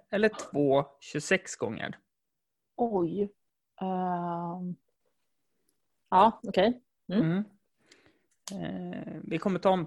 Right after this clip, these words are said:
Speaker 1: paus här efter halv-,
Speaker 2: Ja.
Speaker 1: halvvägs ungefär.
Speaker 2: Mm.
Speaker 1: Nummer tre.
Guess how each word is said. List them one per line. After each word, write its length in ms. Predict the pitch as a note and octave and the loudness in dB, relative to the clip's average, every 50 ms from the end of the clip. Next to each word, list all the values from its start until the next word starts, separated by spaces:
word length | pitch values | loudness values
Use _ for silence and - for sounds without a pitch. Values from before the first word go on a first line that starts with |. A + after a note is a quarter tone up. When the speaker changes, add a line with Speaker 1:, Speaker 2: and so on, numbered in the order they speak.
| - _ _ | -6 _ _
Speaker 1:
paus 480 | - - D3 D3 B2+ - D3 - - - | 2 4 4 4 4 2 -2 -4 -4 0
här 180 | C#3+ C#3 C3 | 0 2 0
efter 380 | B2+ C3+ - - - - - - - _ _ _ _ _ _ _ _ _ _ _ _ _ _ _ - | 0 -4 -8 -6 -6 -6 -6 -6 -8 _ _ _ _ _ _ _ _ _ _ _ _ _ _ _ -4
halv-, 440 | - G3+ F#3 - - - - - - - | 0 2 2 2 0 -4 -10 -14 -18 -14
Speaker 2:
Ja. 60 | - | 0
Speaker 1:
halvvägs 840 | - F#3 D3 G#2+ - - - - D3+ - - - - - - - _ _ - | 4 4 4 4 2 0 0 2 2 2 0 -4 -14 -16 -18 -20 _ _ -10
ungefär. 440 | - D3+ - D3+ - - - - - | -6 -6 -4 -4 -4 -6 -6 -4 0
Speaker 2:
Mm. 160 | G#3 A3 E4+ B3+ - - _ _ _ _ _ - - G#4+ B4+ - - - - F4+ F#4+ E4+ A3+ - C#3+ B1+ - - - - - - E3 E3+ E3+ F3 F3+ G3 G#3 | 2 2 2 2 0 -6 _ _ _ _ _ 8 12 12 12 12 10 8 12 12 12 12 12 12 8 2 0 -2 -4 -6 -10 -6 -2 2 4 4 6 6 4
Speaker 1:
Nummer 1160 | A3+ A#3+ A#3+ A#3+ A#3 A3+ A3+ A3+ A3 G#3+ G#3+ G#3 G#3 F#3 E3+ E3+ D#3+ E3 - - F3+ - - F3 - _ _ _ _ _ _ _ _ _ _ _ _ _ _ _ _ _ _ _ _ _ _ _ - - | 4 4 4 4 4 2 2 2 2 2 2 4 4 4 4 4 4 4 2 0 -2 -6 -6 -6 -8 _ _ _ _ _ _ _ _ _ _ _ _ _ _ _ _ _ _ _ _ _ _ _ -4 0
tre. 380 | E3+ D#3 D#3+ D#3+ D#3+ - - | 0 2 2 2 0 -2 -6